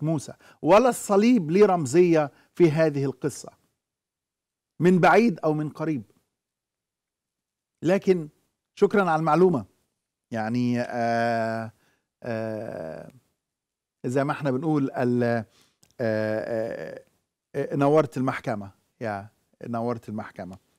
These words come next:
ال-، ال-، معرفة شيء أفضل من الجهل به. فالواحد، آه، عارف حاجة جديدة النهاردة. طيب،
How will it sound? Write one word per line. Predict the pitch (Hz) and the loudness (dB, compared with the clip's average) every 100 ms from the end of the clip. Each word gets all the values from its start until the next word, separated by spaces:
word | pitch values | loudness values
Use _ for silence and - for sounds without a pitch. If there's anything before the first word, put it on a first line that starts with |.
| - | -4
ال-، | 131 123 120 | 0 2 0
ال-، | 127 135 123 120 165 | -2 -4 -4 -4 -4
معرفة | 123 127 143 143 | -4 -4 -4 -8
شيء | - 156 135 | -6 -6 -4
أفضل | 131 123 123 | -6 -4 -4
من | 123 | -2
الجهل | 123 117 123 127 | -2 -2 -2 -2
به. | 120 110 _ _ _ _ _ _ _ _ - | -4 -8 _ _ _ _ _ _ _ _ -10
فالواحد، | 113 113 131 - 120 113 | -6 -2 -2 -4 -8 -4
آه، | 113 110 113 113 | -2 0 -2 -2
عارف | 98 131 131 | -2 -2 -2
حاجة | - 120 | -4 -6
جديدة | 117 113 120 110 | -6 -6 -6 -6
النهاردة. | 107 101 - - _ _ _ _ _ - - - - - | -10 -12 -16 -18 _ _ _ _ _ -20 -20 -20 -20 -4
طيب، | - 226 147 113 | 4 4 4 -2